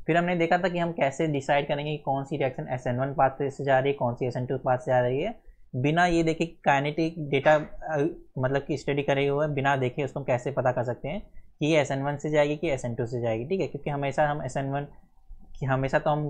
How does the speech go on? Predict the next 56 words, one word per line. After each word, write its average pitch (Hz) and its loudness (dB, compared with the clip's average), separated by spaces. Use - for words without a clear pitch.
graph, 131 6
मतलब 135 0
plot 131 2
तो 135 -2
करेंगे 135 0
नहीं 135 -2
कि 147 -6
हम 123 0
हमेशा 123 2
rate 123 0
versus 123 -2
रिएक्टेंट 127 2
की 135 -2
कंसंट्रेशन 123 -2
के 139 -2
बीच 127 0
graph 117 2
देखें, 120 -4
ठीक 190 -4
है। 147 -4
तो 156 -2
कुछ 185 0
ऐसा 156 4
तरीका 160 2
होना 160 4
चाहिए 160 -2
कि 165 -4
हम 156 0
सिर्फ, 151 -2
मतलब 139 0
कि 143 -4
reactant 139 2
देख 143 2
के 139 2
बता 131 4
दें 135 -2
कि 135 -4
एसएन 127 -2
वन 127 -2
से 131 -6
जाएगी 131 -2
कि 151 -6
एसएन 113 -8
टू 113 -4
से 113 -6
जाएगी, 110 -2
ठीक 185 -4
है। 143 -4
तो 139 -2
हमने 147 2
देखा 151 4
था 170 2
कि 165 0
हमारे 156 2
पास 151 4
जो 147 0